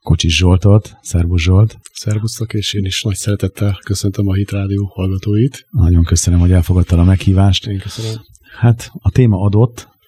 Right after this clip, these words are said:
Speaker 1: a szabadság, a rabság, Jézus Krisztussal, a megváltóval, a szabadítóval való találkozás. Nagyon izgatottan hallgatjuk, hogy mi történt veled.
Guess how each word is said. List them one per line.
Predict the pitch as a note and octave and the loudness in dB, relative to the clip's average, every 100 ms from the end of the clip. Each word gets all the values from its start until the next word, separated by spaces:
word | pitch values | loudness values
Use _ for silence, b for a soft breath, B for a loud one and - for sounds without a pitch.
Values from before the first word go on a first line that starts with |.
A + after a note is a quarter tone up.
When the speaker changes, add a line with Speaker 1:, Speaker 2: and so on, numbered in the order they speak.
| - | -16
Speaker 1:
a | - | -6
szabadság, | F#2+ G2+ G2 - F#2+ F2+ F2 | 0 2 2 2 0 0 0
a | F2+ | -2
rabság, | F2+ G2 - F2+ F2+ F2 B B B B | -2 -2 0 2 2 0 B B B B
Jézus | - F#2 F#2 | 0 2 2
Krisztussal, | - F#2 - F2 - E2+ | 0 -2 0 -2 0 0
a | F2 | 2
megváltóval, | F#2+ F#2+ F2+ F2 F#2 F2+ | 2 4 4 2 2 2
a | |
szabadítóval | F2 G2 F#2 F#2 F2+ F2+ F2+ | 2 2 2 2 2 2 4
való | F2+ | 2
találkozás. | E2+ G2 F#2+ F#2 F#2 F2 F2+ - B B B B B B B _ - | 2 4 4 2 2 2 2 0 B B B B B B B _ -4
Nagyon | G2 F2+ D#2+ | 2 2 2
izgatottan | D#2+ E2 E2 D#2+ F2 | 0 -2 -4 -2 0
hallgatjuk, | E2+ E2+ F2 - E2+ | 2 2 0 0 -2
hogy | - E2 - _ _ _ _ _ _ _ _ _ | 0 -2 -4 _ _ _ _ _ _ _ _ _
mi | - | 0
történt | G2 E2 - - D2+ | 0 0 -2 -6 -6
veled. | C2+ - | -6 -8